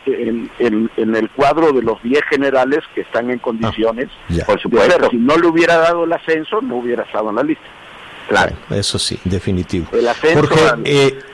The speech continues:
Speaker 1: al
Speaker 2: sí,
Speaker 1: general
Speaker 2: pero
Speaker 1: Sandoval se le dio en el último año de, de administración de Cienfuegos.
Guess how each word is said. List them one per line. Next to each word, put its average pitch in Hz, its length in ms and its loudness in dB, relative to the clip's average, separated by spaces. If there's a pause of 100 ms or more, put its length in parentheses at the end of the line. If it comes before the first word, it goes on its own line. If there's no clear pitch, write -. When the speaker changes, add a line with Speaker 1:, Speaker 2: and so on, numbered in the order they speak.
(240)
Speaker 1:
al 113 180 0
Speaker 2:
sí, - 140 2
Speaker 1:
general 147 240 2
Speaker 2:
pero 143 140 2
Speaker 1:
Sandoval 151 440 2
se 165 120 -2
le 131 120 2
dio 123 200 2
en 147 100 -2
el 131 140 0
último 139 520 0
año 127 300 -4
de, 127 120 -2 (300)
de 98 280 -2
administración 98 840 -4
de 123 80 0
Cienfuegos. - 640 -4